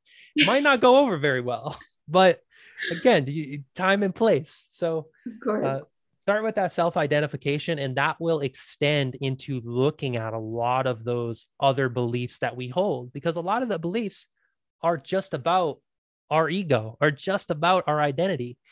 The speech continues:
Speaker 2: Mm.
Speaker 1: If you identify as an infinite and eternal source of light and love and infinite beauty, well, you can't hold beliefs that aren't in alignment with that, right? So
Speaker 2: Yeah.
Speaker 1: it's really about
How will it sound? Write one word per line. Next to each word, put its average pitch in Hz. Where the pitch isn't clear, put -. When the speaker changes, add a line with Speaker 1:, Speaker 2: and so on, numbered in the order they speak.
Speaker 2:
Mm. 208
Speaker 1:
If 180
you 233
identify 151
as 135
an 127
infinite 196
and 143
eternal 180
source 196
of 120
light 151
and 123
love 147
and 127
infinite 151
beauty, 233
well, 208
you 170
can't 269
hold 214
beliefs 165
that 147
aren't 165
in 143
alignment 127
with 117
that, -
right? 147
So 139
Speaker 2:
Yeah. 185
Speaker 1:
it's 147
really 180
about 151